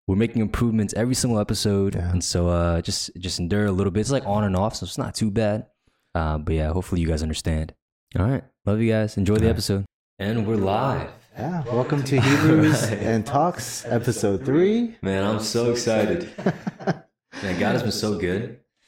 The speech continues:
Speaker 1: Just,
Speaker 2: Yeah.
Speaker 1: uh, dragging us through, <laughs> like, uh, the setup process and more improvements. Hopefully
Speaker 2: Yeah.
Speaker 1: you guys can see 'em.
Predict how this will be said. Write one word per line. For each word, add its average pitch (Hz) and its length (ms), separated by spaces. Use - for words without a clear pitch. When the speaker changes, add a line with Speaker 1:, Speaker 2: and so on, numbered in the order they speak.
Speaker 1:
Just, 87 180
Speaker 2:
Yeah. 90 80
Speaker 1:
uh, 82 320
dragging 95 380
us 95 240
through, 95 360
<laughs> - 560
like, 95 180
uh, 92 140
the 87 80
setup 120 360
process 113 800
and 80 320
more 101 200
improvements. 101 840
Hopefully 95 260
Speaker 2:
Yeah. 92 60
Speaker 1:
you 87 60
guys 87 180
can 87 140
see 87 220
'em. 92 220